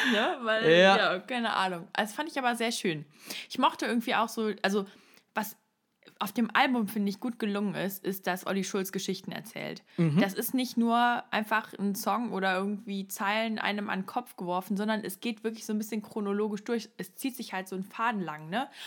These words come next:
Speaker 1: Und es ist wirklich so, als wenn er jemanden abholen würde, eine Frau wahrscheinlich, oder ein Mann, wir wissen's nicht genau. Ähm, und wirklich dann irgendwie den Weg geht man mit denen zusammen lang und merkt irgendwie, dass die ein bisschen was trinken und dass alles lockerer wird und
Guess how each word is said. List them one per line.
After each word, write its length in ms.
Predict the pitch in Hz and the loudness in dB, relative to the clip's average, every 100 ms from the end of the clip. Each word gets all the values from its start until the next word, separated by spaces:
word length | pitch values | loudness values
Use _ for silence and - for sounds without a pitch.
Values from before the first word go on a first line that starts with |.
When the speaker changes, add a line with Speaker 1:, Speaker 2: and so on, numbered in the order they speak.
| - | -8
Speaker 1:
Und 100 | 220 | -2
es 100 | 226 | 0
ist 140 | 233 233 | -2 -4
wirklich 280 | 269 294 | -4 -4
so, 180 | - 262 | -4 -2
als 320 | 277 - 247 208 | 0 0 -2 -2
wenn 140 | 233 | -2
er 120 | 240 | 0
jemanden 400 | 240 226 226 214 | 0 0 -2 -2
abholen 580 | 196 330 - 277 269 262 | 0 -2 0 -2 -2 -4
würde, 480 | 233 262 254 262 254 - | -4 -4 -2 -4 -4 -8
eine 100 | 156 | -16
Frau 280 | - - 156 | -10 -4 -4
wahrscheinlich, 640 | 170 - 160 170 175 - _ - | -4 -4 -6 -4 -6 -8 _ -20
oder 160 | - 170 | -8 -8
ein 80 | 143 | -6
Mann, 180 | 165 143 | -8 -8
wir 80 | |
wissen's 260 | 131 - 151 | -14 -14 -16
nicht 140 | 143 | -14
genau. 240 | 139 135 - - - - - | -12 -12 -12 -16 -20 -18 -4
Ähm, 400 | 185 185 180 165 - _ _ _ _ _ - - | 0 0 -2 -6 -16 _ _ _ _ _ -20 -2
und 340 | 214 208 - _ _ | 2 2 -2 _ _
wirklich 640 | - 233 185 180 240 269 | -20 -12 -8 -4 -2 -2
dann 180 | 254 240 | -2 0
irgendwie 360 | 220 226 233 233 | 0 -2 -2 -2
den 300 | 202 202 170 | 0 0 0
Weg 300 | 226 285 - | 0 -2 -4
geht 220 | 233 254 | -6 -2
man 180 | 233 226 | -2 0
mit 200 | 226 233 | 0 0
denen 220 | 220 220 | -2 -2
zusammen 460 | - 196 202 208 196 | -4 -2 0 2 2
lang 320 | 190 202 202 | 2 2 2
und 220 | 180 190 | -2 -2
merkt 340 | 180 196 214 - | 2 2 2 0
irgendwie, 300 | 196 196 180 | -2 -2 -4
dass 160 | 147 | -8
die 160 | - 147 | -10 -14
ein 100 | 143 | -12
bisschen 180 | 156 160 | -10 -8
was 120 | 165 | -8
trinken 420 | - 180 175 165 | -6 -6 -6 -8
und 180 | 160 151 | -10 -10
dass 100 | 165 | -8
alles 200 | - 185 | -6 -4
lockerer 380 | 190 220 - 190 | -2 -2 0 -2
wird 160 | 185 185 | -2 -2
und 200 | 175 | -4